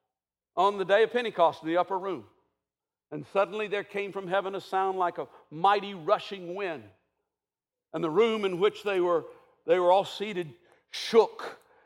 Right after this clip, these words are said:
and cloven tongues of fire came and rested upon the heads of each one of them.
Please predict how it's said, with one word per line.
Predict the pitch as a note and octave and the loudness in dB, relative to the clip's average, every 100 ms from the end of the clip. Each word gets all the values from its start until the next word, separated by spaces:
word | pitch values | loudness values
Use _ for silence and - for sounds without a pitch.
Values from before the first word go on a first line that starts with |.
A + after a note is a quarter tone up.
| _ _ | _ _
and | D3+ D3 | -12 -12
cloven | - F#3+ A3+ G#3+ A3 G#3 | -4 6 6 6 0 -4
tongues | - G#3+ G#3+ G#3 | -4 -2 -2 -4
of | - | -8
fire | - A3 G#3 F#3+ D#3 | 0 6 6 6 2
came | - G3 G3+ F#3+ E3+ | -2 -4 -2 -2 -4
and | D3+ - - | -6 -10 -18
rested | - G#3 F3 - F3+ | 0 0 0 -2 -4
upon | E3+ G3+ F#3+ | 0 2 0
the | F3+ | -2
heads | E3 G#3 D3+ | -2 -4 -2
of | F3 | -4
each | G3+ G3 | -4 -8
one | D#3 F#3+ F#3+ | -2 0 0
of | C#3+ | -2
them. | C3 G2 | -6 -12